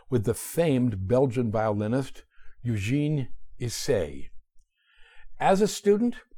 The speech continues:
he corresponded with Gustav Mahler and met Claude Debussy. At the age of twenty, he moved to Germany, where he studied composition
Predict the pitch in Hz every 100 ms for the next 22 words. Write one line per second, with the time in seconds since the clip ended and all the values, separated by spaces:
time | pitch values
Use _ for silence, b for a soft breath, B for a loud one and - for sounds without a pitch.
0 | - 160 139 - 135 127 - 131 135 151
1 | 165 110 95 95 110 101 - 101 98 110
2 | 98 92 98 185 - _ _ - - 131
3 | 127 180 214 147 - - - - - 143
4 | 147 127 123 131 139 - 196 226 - -
5 | - - - - B B B 143 147 -
6 | 147 131 - - 160 175 147 127 123 120
7 | 113 127 113 90 92 123 120 117 107 139
8 | 139 - 117 107 127 - 101 101 147 139
9 | 113 - 120 143